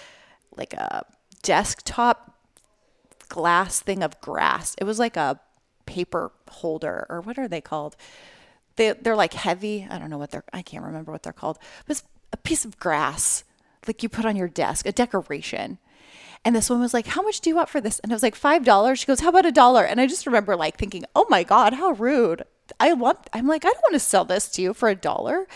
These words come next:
And then in the back of my mind, I'm like, "What am I supposed to do with this in the R V? I can't keep it." And I was like, "Okay." And I just felt so crushed that I gave this thing away for a dollar. And at the same time, I'm like, "What am I supposed to do with it?"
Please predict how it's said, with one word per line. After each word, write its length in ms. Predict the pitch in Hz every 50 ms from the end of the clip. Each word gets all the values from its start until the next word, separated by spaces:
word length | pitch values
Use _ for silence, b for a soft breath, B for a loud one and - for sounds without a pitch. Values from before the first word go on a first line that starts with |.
| B B B B B B B B B B B B B B B B _ -
And 180 | 247 285 330
then 80 | 339 359
in 60 | 330
the 80 | 302 254
back 180 | 254 247 -
of 60 | - 247
my 60 | 240
mind, 220 | 233 240 240 220
I'm 60 | 214
like, 180 | 208 196 - -
"What 100 | - -
am 100 | 269 262
I 60 | 262
supposed 260 | 262 - - 254 -
to 60 | - 240
do 100 | 226 214
with 100 | 214 -
this 180 | - - -
in 100 | 196 185
the 60 | -
R 120 | - - -
V? 160 | - - -
I 60 | 185
can't 240 | - - 262 254 _
keep 240 | - - 190 - -
it." 200 | - - - _ _ _ _ _ _ _ -
And 80 | - 254
I 60 | 240
was 160 | 220 233 240
like, 180 | - - - -
"Okay." 560 | 262 269 - 269 277 247 - - 254 247 - _ b b b b b b b b b b b b b
And 140 | - 247 247
I 60 | 247
just 220 | 240 240 285 - -
felt 220 | - 233 - -
so 180 | - - 302 262
crushed 460 | - - - - 240 240 - - -
that 120 | 196 180
I 60 | 175
gave 280 | 175 - - 190 208 220
this 160 | 262 285 -
thing 140 | - 254 262
away 220 | 240 202 185 175
for 160 | 196 - 233 196
a 60 | 185
dollar. 460 | 185 156 170 180 180 165 147 139 - -
And 140 | - 202 220
at 80 | 214 -
the 80 | -
same 180 | - - 214 226
time, 200 | 233 233 220 214
I'm 80 | 202
like, 160 | 185 160 - -
"What 120 | 202 226
am 120 | 269 269
I 60 | 277 254
supposed 280 | - - - 220 -
to 80 | - 165
do 180 | 165 - 170
with 200 | 156 202 196 -
it?" 240 | - - 92 - _